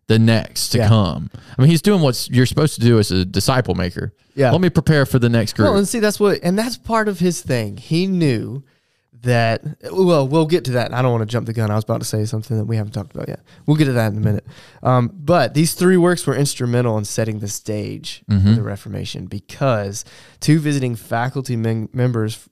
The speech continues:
Speaker 2: um, at the Oxford University, so maybe I guess he was doing both at the same
Speaker 1: I knew
Speaker 2: time.
Speaker 1: he was a professor. I'd
Speaker 2: Yeah,
Speaker 1: read
Speaker 2: so
Speaker 1: that.
Speaker 2: maybe he was doing, you know, rectorship
Speaker 1: Right.
Speaker 2: and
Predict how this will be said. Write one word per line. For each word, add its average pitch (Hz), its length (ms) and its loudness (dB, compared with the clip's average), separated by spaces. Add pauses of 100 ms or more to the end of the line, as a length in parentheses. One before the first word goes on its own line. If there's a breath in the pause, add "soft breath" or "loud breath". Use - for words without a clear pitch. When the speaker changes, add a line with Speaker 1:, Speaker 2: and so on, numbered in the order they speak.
(140)
Speaker 2:
um, 104 240 -6
at 107 80 -10
the - 80 -12
Oxford 113 380 -8
University, 110 440 -6
so 120 140 -10
maybe 139 240 -2
I 113 40 -2
guess 113 140 -6
he - 100 -8
was 110 120 -6
doing 113 220 -4
both 110 260 -4
at - 80 -12
the 104 80 -8
same 107 140 0
Speaker 1:
I - 20 6
knew 160 220 6
Speaker 2:
time. 190 60 4
Speaker 1:
he 160 100 4
was 117 140 -2
a 101 60 -4
professor. 107 580 -2
I'd 101 160 2
Speaker 2:
Yeah, 98 100 2
Speaker 1:
read 104 120 2
Speaker 2:
so - 80 -2
Speaker 1:
that. - 60 2
Speaker 2:
maybe 135 200 4
he 131 120 2
was 120 180 0
doing, 113 300 -2 (120)
you 123 140 -6
know, 110 120 -2
rectorship 107 580 -2
Speaker 1:
Right. 95 180 4
Speaker 2:
and 107 400 -4